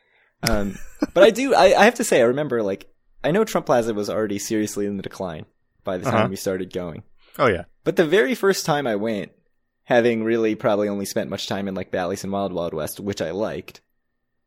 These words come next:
Speaker 1: I remember thinking, like, "This is pretty nice." Like, the, I mean, gold everywhere, which is ridiculous.
Speaker 2: Uh-huh.
Speaker 1: But I remember thinking, like, the escalators and stuff, like, kinda looked classy in the sort of, like,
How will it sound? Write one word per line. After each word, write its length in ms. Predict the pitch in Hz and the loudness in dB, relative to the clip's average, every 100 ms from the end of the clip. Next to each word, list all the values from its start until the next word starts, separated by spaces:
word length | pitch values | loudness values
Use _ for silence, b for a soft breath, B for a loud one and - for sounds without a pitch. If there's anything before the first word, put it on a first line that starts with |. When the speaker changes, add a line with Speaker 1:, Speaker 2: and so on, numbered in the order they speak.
| _ _ _ _ _ | _ _ _ _ _
Speaker 1:
I 80 | 127 | 2
remember 300 | 170 247 233 | 4 4 0
thinking, 340 | - 233 190 | 0 -2 0
like, 240 | 139 135 - | 0 -2 -2
"This 200 | 392 - | -2 0
is 100 | 127 | -4
pretty 460 | - - 175 202 208 | -6 0 2 2 -2
nice." 520 | 247 240 120 - - | -4 -2 -2 -4 -2
Like, 340 | 127 117 - | 0 0 -6
the, 320 | 101 98 98 - - - - - - | -6 -4 -6 -10 -20 -20 -20 -20 -10
I 80 | 135 | -4
mean, 200 | 113 113 | -2 0
gold 300 | 139 139 110 | 0 2 2
everywhere, 380 | 98 98 92 95 | -2 -2 -4 -6
which 140 | - | -8
is 60 | 95 | -10
ridiculous. 500 | 92 87 90 87 - _ _ _ _ 151 | -10 -8 -8 -8 -12 _ _ _ _ -2
Speaker 2:
Uh-huh. 260 | 117 95 - _ _ _ | 0 0 -4 _ _ _
Speaker 1:
But 400 | 156 120 - _ _ _ _ _ _ _ _ | 2 2 2 _ _ _ _ _ _ _ _
I 60 | 135 | 0
remember 280 | 147 165 147 | 2 2 0
thinking, 400 | 156 139 123 107 | -2 -2 -4 -2
like, 300 | 101 104 107 | -2 -4 -6
the 160 | 98 | -2
escalators 760 | 156 - 147 143 139 135 139 135 | -2 -2 -2 0 0 0 0 -6
and 100 | 127 | -8
stuff, 440 | - 120 120 - | -2 2 0 0
like, 220 | 107 101 | -4 -2
kinda 360 | - 135 117 110 | -4 -2 -2 -2
looked 540 | 101 110 113 - - - _ - | -2 -2 -2 -4 -16 -18 _ -8
classy 760 | 135 117 117 - 117 120 110 | -2 0 0 -2 -2 0 0
in 120 | 110 | -2
the 100 | 107 | -4
sort 320 | 107 113 107 107 | -4 -2 0 -2
of, 180 | 110 | -2
like, 500 | 110 101 101 - - | -2 -2 -2 -6 -16